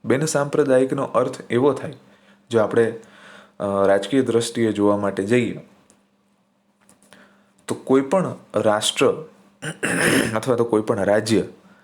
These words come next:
તેના નાગરિકોનું ધર્મ અને જાતિને આધારે અલગીકરણ નહીં કરી શકે અથવા તો ધર્મ અને જાતિના આધારે ભેદભાવ નહીં કરી શકે.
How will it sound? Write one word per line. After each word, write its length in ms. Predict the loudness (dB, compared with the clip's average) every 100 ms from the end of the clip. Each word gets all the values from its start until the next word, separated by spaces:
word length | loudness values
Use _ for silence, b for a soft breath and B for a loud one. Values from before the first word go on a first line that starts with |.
| b _ -2
તેના 240 | 0 0
નાગરિકોનું 840 | -2 -2 2 0 0 -2 -2 -10 -10
ધર્મ 340 | -2 0 2 0 -4 _ _
અને 220 | -4 -2 -4
જાતિને 540 | -2 -2 0 -2 -2 -6
આધારે 440 | -4 0 -2 -2 -10 b b b b b b b _ _ _ _ _ _ _ _ _ _ _ _ _ _ _ _ _ _ _ _ -6
અલગીકરણ 540 | -2 -4 0 2 2
નહીં 220 | 0 -2
કરી 200 | 0 0
શકે 300 | 0 -2 -4 -10 -6
અથવા 260 | -6 0 0
તો 360 | 2 0 -2 -14 -4
ધર્મ 360 | -2 0 0
અને 160 | 0 -2
જાતિના 460 | -2 -2 -2 -4 -4
આધારે 360 | -2 -2 -2 -6 -20 _ _
ભેદભાવ 600 | -2 0 2 2 0 -4 B B B _
નહીં 260 | -2 -2 0
કરી 200 | 0 -2
શકે. 380 | -6 -10 -14